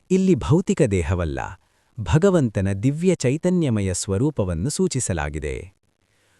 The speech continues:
ಮುಂದಿನ ಪದವಾದ ಆಧಾರಂ ಸರ್ವವಿದ್ಯಾನಾಂ ಅತ್ಯಂತ ಮಹತ್ವದ ಅರ್ಥವನ್ನು ಒಳಗೊಂಡಿದೆ. ಲೋಕದಲ್ಲಿರುವ ಎಲ್ಲಾ ವಿದ್ಯೆಗಳು, ಶಾಸ್ತ್ರಗಳು, ಕಲೆಗಳು, ವಿಜ್ಞಾನಗಳು ಮತ್ತು ಆತ್ಮಜ್ಞಾನವೂ ಕೂಡ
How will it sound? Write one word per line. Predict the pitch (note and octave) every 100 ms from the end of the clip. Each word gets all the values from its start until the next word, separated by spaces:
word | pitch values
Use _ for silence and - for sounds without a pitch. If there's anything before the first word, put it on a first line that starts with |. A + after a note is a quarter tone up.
| _ B2+
ಮುಂದಿನ | D#3+ G3+ G3 D#3
ಪದವಾದ | G#2 F#2+ F2 D#2+ G2+ G2+ - _ _ _ A2+
ಆಧಾರಂ | C#3+ F3+ - E3 C3+ A2+ G2
ಸರ್ವವಿದ್ಯಾನಾಂ | - A#2 D3+ E3+ A2+ F#2+ F2+ F#2+ F2 E2+ D#2+ D2 C#2+ _
ಅತ್ಯಂತ | A#2+ - - E3 C3+
ಮಹತ್ವದ | G2 F#2 C3+ - - A2
ಅರ್ಥವನ್ನು | - F#2+ - G#2+ F2 F#2+ D#3+
ಒಳಗೊಂಡಿದೆ. | E3+ A2 F#2+ E2+ D#2+ B1 - _ _ _ _ _ _
ಲೋಕದಲ್ಲಿರುವ | A#2 D3 G3 F3+ C3+ A2 G#2+ G2
ಎಲ್ಲಾ | G2 F2+ F#2 A#2 D#3
ವಿದ್ಯೆಗಳು, | C3+ G2 F2 F#2 F2+ A2+ - _ _
ಶಾಸ್ತ್ರಗಳು, | - B2 C#3+ - - G2+ D#2+ E2 A2 _ _ _
ಕಲೆಗಳು, | C3+ F3 A#2 F2 G2 - _ _ B2
ವಿಜ್ಞಾನಗಳು | C#3 C#3+ F3 D#3+ A2 E2+ E2 A2 - _ _
ಮತ್ತು | D3+ - C#3+
ಆತ್ಮಜ್ಞಾನವೂ | D3+ - C#3+ - G3 D3+ A#2 G#2 F#2+ F2+ F2
ಕೂಡ | E2 F#2 F#2